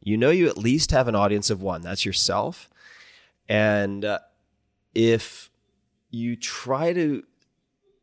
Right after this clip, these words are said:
infer and speculate what the largest number of people are going to like, you are going to become a caricature of whatever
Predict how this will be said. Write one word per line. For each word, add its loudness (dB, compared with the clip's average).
infer 2
and 2
speculate 0
what -6
the -6
largest 0
number -4
of -12
people -6
are -4
going -4
to -12
like, -4
you -2
are 0
going 2
to -6
become -4
a -10
caricature -4
of 0
whatever -2